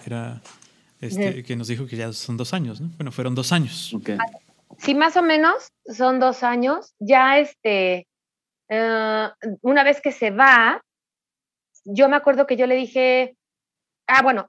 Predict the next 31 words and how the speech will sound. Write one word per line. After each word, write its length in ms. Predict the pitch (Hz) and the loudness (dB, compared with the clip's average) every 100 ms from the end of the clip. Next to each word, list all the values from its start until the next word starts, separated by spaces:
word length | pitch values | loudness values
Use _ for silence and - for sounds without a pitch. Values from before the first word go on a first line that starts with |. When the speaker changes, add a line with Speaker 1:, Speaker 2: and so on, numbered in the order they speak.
| _ | _
Speaker 2:
cuando 300 | 240 247 254 | -4 -2 -2
todavía 360 | 311 330 339 339 | 2 4 4 2
esta-, 260 | - - | 0 -6
se 100 | 226 | -4
estaba 220 | 247 302 320 | -2 2 2
despidiendo, 400 | 302 247 262 262 | 2 -4 -4 -2
yo 140 | 254 | -2
jalando 380 | 254 247 247 247 | 2 2 2 0
lo 120 | 226 | 0
de 80 | 208 | 0
las, 240 | 185 - | -4 -8
de 120 | - 202 | -6 -4
los 180 | 190 | -4
trapos 440 | - 240 240 240 226 | 0 0 0 -4 -6
y 60 | |
diciéndole, 500 | 196 185 233 233 233 226 | -10 -4 0 2 4 2
"No 120 | 220 | 2
te 120 | 226 | 2
vayas, 360 | 214 220 220 220 | 2 2 0 -2
por 160 | 190 | -6
favor, 280 | 190 190 196 | -4 0 -2
shalala". 360 | 196 180 180 185 - - - - | -2 -8 -8 -10 -12 -18 -4 2
Entonces, 300 | 214 233 208 | 6 6 6
este, 520 | 190 - 190 180 - _ _ - | 2 4 6 6 4 _ _ 4
yo, 140 | 240 226 220 | 6 6 6
yo 360 | 254 254 262 254 254 | 8 8 4 0 0
le 140 | 247 | 2
decía, 500 | 240 240 277 220 175 _ _ _ _ _ _ _ | 2 2 4 4 2 _ _ _ _ _ _ _
"Si 340 | _ - 269 - | _ -2 -2 0
tú 220 | 359 | 0
te 80 | - | 0